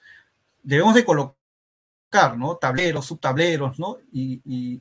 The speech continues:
y incluso, eh, eh, hay elementos o hay puntos, eh, o ac-, o acometidas, ¿no? En las cuales se van a dejar tableros no instalados, o sea, tal-, tableros abiertos,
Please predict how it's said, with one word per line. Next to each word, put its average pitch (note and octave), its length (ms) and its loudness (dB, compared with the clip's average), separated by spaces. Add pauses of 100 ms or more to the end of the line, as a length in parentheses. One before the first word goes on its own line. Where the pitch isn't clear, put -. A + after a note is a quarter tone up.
y D3+ 420 -4
incluso, A#3+ 720 0
eh, B2+ 600 -10 (560)
eh, C#3 300 -6 (760)
hay A3+ 320 2
elementos F#3+ 640 0
o D3+ 160 -2
hay F3+ 140 2
puntos, D#3+ 720 -2 (320)
eh, B2+ 560 -12 (100)
o - 80 -4
ac-, C3+ 300 -2
o D#3 160 4
acometidas, C#3 960 -2 (140)
¿no? C3+ 260 -8
En D3 120 -4
las - 140 -8
cuales F#3+ 280 -4
se E3 120 -4
van E3+ 140 -2
a F#3+ 60 -4
dejar F3+ 300 -4
tableros F3 580 -4 (420)
no F#3+ 200 2
instalados, E3+ 760 2
o D3 60 -20
sea, C#3+ 320 -6 (640)
tal-, C#3+ 260 -2 (160)
tableros G3 460 2
abiertos, E3 720 -4